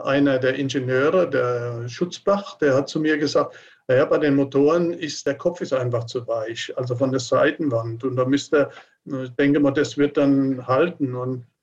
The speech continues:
dann haben wir bei dem eine Untersuchung machen lassen, ob der Durchfluss dann noch da ist, wenn man das aufdickt. Und es war noch okay. Und dann habe ich einfach entschieden, muss man sich auch mal vorstellen, da habe ich entschieden,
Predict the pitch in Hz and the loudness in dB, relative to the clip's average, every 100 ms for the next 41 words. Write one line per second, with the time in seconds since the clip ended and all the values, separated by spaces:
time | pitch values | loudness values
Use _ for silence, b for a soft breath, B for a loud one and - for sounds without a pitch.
0 | _ _ - 127 135 143 139 135 139 151 | _ _ -2 2 4 4 4 4 4 4
1 | 143 143 131 120 147 202 185 175 175 180 | 2 2 2 2 0 2 2 0 0 2
2 | 190 185 170 127 131 120 160 185 - 196 | 2 2 -2 -2 -4 0 0 0 -2 -2
3 | 196 185 180 175 185 - _ _ - 147 | 0 0 2 0 -6 -16 _ _ -4 0
4 | 147 - 135 127 139 180 190 - 131 131 | 0 0 2 2 4 4 2 -2 0 2
5 | 135 127 - 139 156 - 110 - _ - | 2 0 2 2 0 -8 -10 -10 _ -12
6 | - 127 120 123 135 185 190 - 131 120 | -2 -2 2 2 4 2 0 -8 -10 -2
7 | 123 139 202 170 151 143 139 139 139 127 | 2 4 4 4 2 2 0 2 2 0
8 | - 180 - - 147 190 190 160 - 151 | 0 -2 -4 -4 0 0 2 -2 -2 -4
9 | - 120 131 156 120 110 117 143 101 _ | -2 -2 -2 -2 -4 -6 -12 -14 -16 _
10 | - - - 120 131 123 143 170 151 123 | -20 -20 -20 -14 -8 -2 -2 0 0 -2
11 | - 123 147 202 214 202 | -4 -2 -2 -2 -6 -8